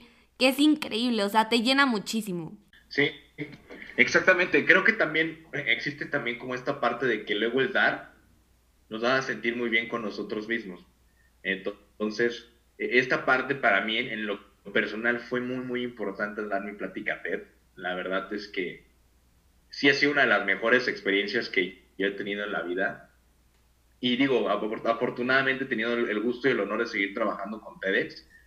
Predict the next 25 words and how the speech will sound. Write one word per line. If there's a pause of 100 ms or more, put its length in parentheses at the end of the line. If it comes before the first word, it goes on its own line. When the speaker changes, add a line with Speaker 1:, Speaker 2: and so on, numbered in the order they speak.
Speaker 2:
Te
digo,
ahorita
ya
somos
ted
X
Cuernavaca. (720)
Pero (260)
lo
he
visto
muy
seguido
y
es
algo
que
en
verdad
me
llama
mucho
la
atención.